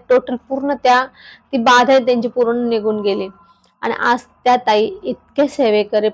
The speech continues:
घ-, अ, म्हणजे कट्टर सेवेकरी झाल्या. रोज सकाळी केंद्राची साफसफाई त्या स्वतः करतात.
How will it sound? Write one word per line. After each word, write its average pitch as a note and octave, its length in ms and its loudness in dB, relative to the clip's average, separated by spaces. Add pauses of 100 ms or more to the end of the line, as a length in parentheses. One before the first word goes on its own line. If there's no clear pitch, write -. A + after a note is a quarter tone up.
(160)
घ-, A3+ 180 -2
अ, G#3 340 0
म्हणजे G3 220 -6 (100)
कट्टर B3 320 0
सेवेकरी A3 520 0
झाल्या. A3 300 -2 (400)
रोज A#3+ 240 4
सकाळी A3+ 600 -2 (480)
केंद्राची A3+ 460 0
साफसफाई A3+ 800 -2 (220)
त्या A#3+ 140 -2
स्वतः A3 380 -6
करतात. G#3 340 -8